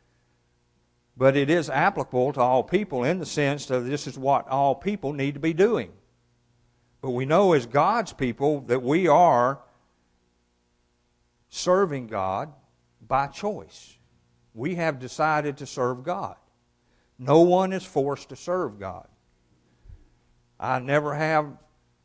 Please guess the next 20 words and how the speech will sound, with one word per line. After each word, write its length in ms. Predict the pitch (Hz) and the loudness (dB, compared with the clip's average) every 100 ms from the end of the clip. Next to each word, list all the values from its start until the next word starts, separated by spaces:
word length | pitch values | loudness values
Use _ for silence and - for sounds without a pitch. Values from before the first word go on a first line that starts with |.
| - | -18
and 140 | 101 | -16
do 160 | 101 127 | -6 0
not 240 | 139 156 | 2 0
recall 420 | 143 135 160 151 135 | -2 4 4 6 2
any 240 | 147 240 | -2 -4
time 340 | - 139 123 117 | -2 0 0 -4
in 80 | 113 | -4
my 160 | 113 | -2
life 400 | 107 135 151 143 | 2 0 0 -2
where 160 | 120 117 | -2 -2
anyone 480 | 160 233 185 123 123 | -4 -8 -4 -4 -4
twisted 560 | - 175 196 - 135 | -6 -4 -4 -6 -8
my 200 | 127 127 | -6 -6
arm 680 | 120 143 165 104 104 117 123 _ _ _ _ _ _ _ _ _ _ _ _ _ | -4 -4 -4 -6 -10 -12 -16 _ _ _ _ _ _ _ _ _ _ _ _ _
to 80 | - | -10
make 180 | 131 139 | -6 -6
me 140 | 131 | -8
come 260 | 131 151 143 | -10 -10 -10
to 80 | 131 | -14
services. 640 | - 151 110 - 67 - | -10 -10 -10 -16 -20 -20